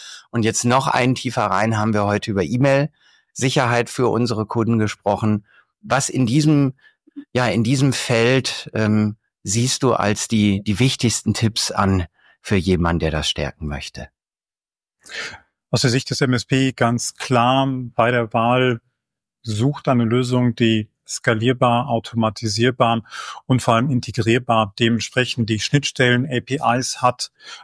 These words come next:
Speaker 2: weil nur damit, ähm, kann man gut wachsen, einen hohen Standard bringen und dann halt auch dementsprechend eine sehr gute Qualität.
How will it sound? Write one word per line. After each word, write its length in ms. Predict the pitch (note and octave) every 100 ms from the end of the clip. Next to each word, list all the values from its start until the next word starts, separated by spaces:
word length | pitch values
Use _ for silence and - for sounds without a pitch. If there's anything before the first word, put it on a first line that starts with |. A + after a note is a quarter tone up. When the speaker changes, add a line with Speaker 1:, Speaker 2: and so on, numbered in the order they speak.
| _
Speaker 2:
weil 160 | - A#2
nur 180 | A#2 A#2+
damit, 680 | A2 G#2+ A#2+ B2 A#2 - B2
ähm, 460 | A2+ A2+ A#2 G#2+ - _ _ -
kann 200 | - B2
man 220 | A#2 G#2+
gut 240 | A#2+ -
wachsen, 680 | A#2 - - - B2 B2 B2+ _ -
einen 140 | A2+
hohen 220 | A#2 A#2+
Standard 480 | - A#2 A#2+ A#2 -
bringen 360 | A#2 A#2 A#2 A2
und 140 | G#2+
dann 100 | G#2+
halt 180 | G#2+ -
auch 120 | G#2
dementsprechend 640 | A#2 G#2+ - A2+ - A2+ A2
eine 80 |
sehr 200 | G2 G#2+
gute 260 | G2 G#2+ -
Qualität. 640 | - A2+ A2 - B2+ C3